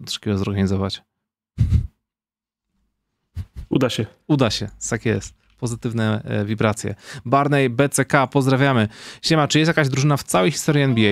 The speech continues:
Speaker 1: A, w której robiąc od trzech do pięciu ruchów mogłaby osiągnąć to, co Celtics, e, w sześćdziesiąty, lata sześćdziesiątych, żeby wygrać osiem tytułów pod rząd? Której drużynie najbardziej kibicujecie, kibicujecie w tegorocznych playoffach? Kipi, ulubiony team, bo M V P wi-, wiadomo.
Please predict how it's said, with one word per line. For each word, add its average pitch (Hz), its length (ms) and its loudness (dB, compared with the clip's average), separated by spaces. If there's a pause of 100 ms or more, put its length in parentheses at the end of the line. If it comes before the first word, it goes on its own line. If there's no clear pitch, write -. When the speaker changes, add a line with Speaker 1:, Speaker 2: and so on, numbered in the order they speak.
(120)
Speaker 1:
A, - 220 -20 (100)
w - 40 -
której 139 180 2
robiąc 143 260 0
od - 220 -4
trzech 151 280 0
do 131 80 2
pięciu 170 380 0
ruchów 120 420 -2
mogłaby 135 400 2
osiągnąć 123 480 0
to, 107 340 0
co 113 220 0
Celtics, - 680 -2 (480)
e, 113 260 0
w - 60 -8
sześćdziesiąty, 127 720 2
lata 131 220 2
sześćdziesiątych, 127 460 2
żeby 113 160 2
wygrać 117 280 0
osiem 117 260 -2
tytułów 120 320 -2
pod 117 180 -6
rząd? 156 340 -2 (460)
Której 165 240 2
drużynie 143 280 2
najbardziej 123 400 0
kibicujecie, 113 460 0 (440)
kibicujecie 123 560 0
w - 60 -14
tegorocznych 107 440 -4
playoffach? 127 420 -4
Kipi, 123 280 -6
ulubiony 107 340 0
team, 123 200 -2
bo 107 120 2
M 107 60 2
V 104 100 0
P - 0 -
wi-, 104 440 0
wiadomo. 98 420 0